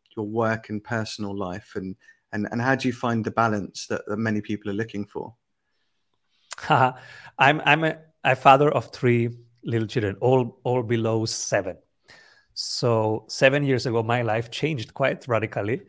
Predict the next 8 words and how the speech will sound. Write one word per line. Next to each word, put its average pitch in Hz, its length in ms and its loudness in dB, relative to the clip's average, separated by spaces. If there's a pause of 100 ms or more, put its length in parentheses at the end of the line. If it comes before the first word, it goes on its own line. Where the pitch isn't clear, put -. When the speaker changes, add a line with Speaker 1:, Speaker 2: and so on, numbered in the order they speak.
(540)
Speaker 2:
and 123 320 -6 (140)
I 117 100 2
couldn't 135 500 -2 (680)
be 123 220 2
always 113 320 2
in 123 120 -6
planes. 113 480 -2 (460)
So - 260 0